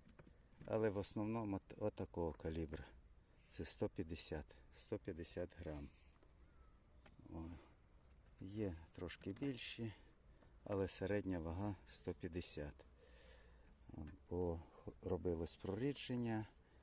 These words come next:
і сто сімдесят, м, сто тридцять дев'ять, але це таке товарне, гарне яблуко.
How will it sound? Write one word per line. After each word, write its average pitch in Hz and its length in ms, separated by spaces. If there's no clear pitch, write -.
і 95 360
сто - 280
сімдесят, - 760
м, 90 320
сто - 320
тридцять 85 460
дев'ять, 107 560
але 120 240
це - 180
таке 101 260
товарне, 98 580
гарне 85 400
яблуко. - 500